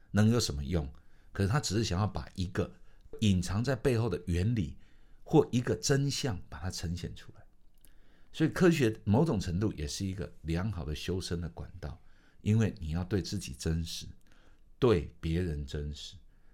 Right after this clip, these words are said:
对天地真诚。这个事啊，其实我最早发现孟子就讲了这个。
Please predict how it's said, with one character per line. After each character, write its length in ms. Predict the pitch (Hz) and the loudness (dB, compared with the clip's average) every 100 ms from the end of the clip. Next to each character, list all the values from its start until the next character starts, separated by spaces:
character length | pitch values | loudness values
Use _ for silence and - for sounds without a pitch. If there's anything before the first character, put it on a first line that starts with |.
| - - | -10 0
对 160 | 101 | 2
天 400 | 80 - 110 113 | 2 2 2 4
地 240 | 107 85 67 | 2 -2 -2
真 280 | 87 80 85 | -2 0 -2
诚。 180 | - - - - - - | -6 -12 -14 -18 -18 -4
这 120 | 175 | 2
个 100 | 165 | 2
事 280 | - 160 92 | 4 4 4
啊， 140 | - - - | 2 -8 -14
其 160 | - 101 | -4 0
实 120 | 107 | 2
我 160 | 117 80 | 2 2
最 180 | 135 101 | 2 0
早 140 | 73 | 0
发 180 | 87 87 | -2 -2
现 180 | 90 76 - | -2 -4 2
孟 260 | 139 139 | 4 6
子 100 | 76 71 | 4 -2
就 120 | 82 | -4
讲 200 | - 69 | -4 -8
了 80 | 67 | -10
这 120 | - | -12
个。 120 | - | -16